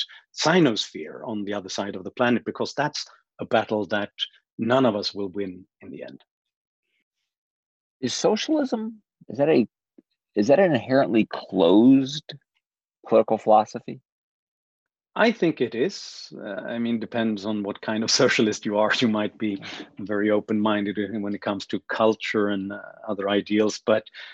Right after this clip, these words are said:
Speaker 1: as an attempt to govern and organize a society and an economy, it's really based on this kind of designer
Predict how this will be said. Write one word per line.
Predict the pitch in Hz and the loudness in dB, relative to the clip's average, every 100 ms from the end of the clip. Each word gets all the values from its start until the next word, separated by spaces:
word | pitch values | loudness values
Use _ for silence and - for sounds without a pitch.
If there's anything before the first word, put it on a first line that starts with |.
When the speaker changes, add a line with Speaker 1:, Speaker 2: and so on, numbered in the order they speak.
| - - | -20 -4
Speaker 1:
as | 117 113 - | 0 0 0
an | 143 117 117 | 0 0 0
attempt | 117 - - 170 127 - - | -4 -6 0 4 2 0 -6
to | - 113 104 95 | 0 2 0 -2
govern | 117 113 110 | -2 0 -2
and | 101 | -2
organize | 107 110 101 98 101 92 - | -2 -2 -2 -4 -4 -6 -6
a | 95 | -6
society | - 107 107 101 101 - | -4 -4 -2 -4 -4 -4
and | 101 101 | -6 -6
an | 98 | -10
economy, | - - 147 123 101 92 - - _ - | -8 0 2 2 0 -6 -12 -16 _ -8
it's | 127 - | -6 -6
really | 113 101 135 165 165 147 | -10 -4 0 4 4 4
based | 107 117 117 117 - - | 2 0 2 2 0 -4
on | 104 104 | -4 -2
this | 110 - | -4 -4
kind | - 104 104 95 | -6 -4 -4 -6
of | 87 | -8
designer | 104 - 113 107 101 104 104 | -6 -2 0 2 2 2 0